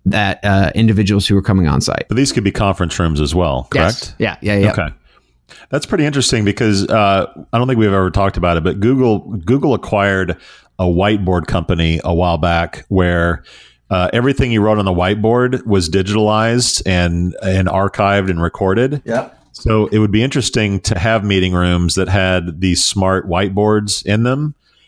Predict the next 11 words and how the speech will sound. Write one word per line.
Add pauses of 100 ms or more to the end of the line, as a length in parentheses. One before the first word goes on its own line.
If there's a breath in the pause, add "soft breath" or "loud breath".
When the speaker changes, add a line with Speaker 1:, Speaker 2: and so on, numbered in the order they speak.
(160)
Speaker 2:
and
companies
could
take
notes
and
whatever
and
have
that
automatically